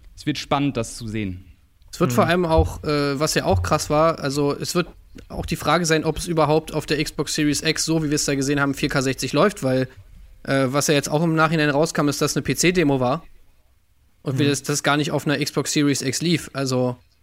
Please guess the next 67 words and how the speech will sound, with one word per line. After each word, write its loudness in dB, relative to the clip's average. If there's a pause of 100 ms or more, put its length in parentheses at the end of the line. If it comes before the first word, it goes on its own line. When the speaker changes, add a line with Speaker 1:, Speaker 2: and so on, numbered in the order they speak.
Speaker 2:
ist, -6
die -2
Frage 2
ist -4
auch -6
gar 4
nicht 0
geklärt, 0
ob -10 (140)
das -4
wirklich 0
im 2
nativen -2
vier 0
K, 2
vier -2
K -2
sechzig -2
dann 0
auch -6
so 0
zu -4
sehen 0
ist -2
auf -6
der -4
Series -2
X. -8 (1600)
Naja, 6
und 0
wann 6
das 4
Speaker 1:
Viele 6
Speaker 2:
Ganze 4
rauskommt, 4
Speaker 1:
Fragezeichen. 2
Speaker 2:
wann 0
das 0
Ganze 4
rauskommt, 2
müssen -2
wir 2
auch -2
noch 2
sehen. 0
Also 6
das 0
ist -4
jetzt -4
auch -6
noch 0
nicht -4
klar. 2 (400)
Speaker 3:
Ja, 0
halt 0
nicht 2
genau, 0
ne? 0
Aber 0
es -4
soll -2
ja, 2
Speaker 2:
Ja. -12
Speaker 3:
äh, 0
Holiday 2
zwanzig 0
zwanzig -2